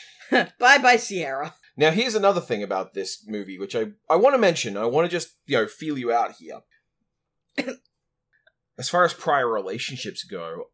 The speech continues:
Speaker 2: I also understand that this movie is based on a book series that I haven't read.
Speaker 1: Oh, oh, yes, I forgot to talk about that entirely. Yeah, 'cause I, uh, yes, there's five books. Uh, I own a couple, I've read them all,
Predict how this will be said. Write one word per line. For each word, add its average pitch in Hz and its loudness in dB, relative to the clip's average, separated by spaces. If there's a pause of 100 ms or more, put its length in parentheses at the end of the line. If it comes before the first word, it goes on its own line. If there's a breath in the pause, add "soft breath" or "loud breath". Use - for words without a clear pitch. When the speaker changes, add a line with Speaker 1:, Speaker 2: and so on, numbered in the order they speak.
Speaker 2:
I 123 -2
also 175 -2
understand 156 -6 (380 soft breath)
that 117 -6
this 135 -6
movie 120 -6
is 107 -10
based 120 -6
on 107 -8
a 87 -14 (140)
book 196 -6
series 82 -6
that 101 -8
I 117 -4
haven't 95 -14
read. - -10 (360 loud breath)
Speaker 1:
Oh, 427 -4 (220)
oh, 392 2
yes, 359 0
I 302 -2
forgot 240 -2
to 175 -14
talk 208 -2
about 190 0
that 214 -2
entirely. 254 -4
Yeah, 247 0 (240)
'cause 214 -2
I, 214 2 (100)
uh, 180 2
yes, - -6
there's 151 -8 (140)
five 220 -2
books. - -14 (400)
Uh, 156 -6 (180)
I 196 2
own 254 0
a 240 -4
couple, 254 -4
I've 170 -4
read 190 -2
them 160 -8
all, - -8